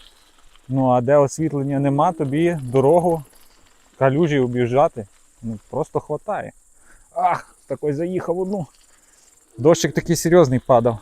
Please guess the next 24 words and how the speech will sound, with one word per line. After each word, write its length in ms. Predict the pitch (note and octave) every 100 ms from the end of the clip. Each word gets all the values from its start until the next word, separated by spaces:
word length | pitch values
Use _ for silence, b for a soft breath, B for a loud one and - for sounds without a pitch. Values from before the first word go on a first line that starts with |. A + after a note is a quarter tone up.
| -
Б'є 340 | B2 A#2+ E3+ A3
метрів 380 | E3 F#3 D#3 C3+
на 360 | C#3+ D#3+ C#3 - _ -
десять-п'ятнадцять. 1080 | G#2 D#3 - C3+ - - C#3+ A2 - _ B B B B _
Ти 100 | C3
бачиш 380 | C3 C#3+ A#2 -
перед 280 | C3 B2
собою, 340 | - D3 G#3 G3
якщо 220 | A#2+ C3
ти 100 | C3
будеш 340 | B2+ B2+ B2
їхати 320 | C#3+ C3+ B2+ B2+
швидко, 460 | - G3 A3+ -
ти 300 | C#3 C#3+ E3
зреагуєш. 600 | B2 C3 D3 C3 A#2 G#2
Будеш 300 | G2+ B2 B2+
бачити 480 | A#2 A#2 A2+ - A2+
заздалегідь, 580 | G#2+ A2 A#2 A#2 E3 F#3+
хочеш 380 | - C#3+ - -
собі 220 | A2+ A2+
під 260 | - C3 C3+
ноги, 360 | G#3 F3+ D#3+ b b b b b b -
можеш 380 | B2+ C3 A2+ B2+
регулювати. 720 | A#2+ B2 B2+ D3 E3+ -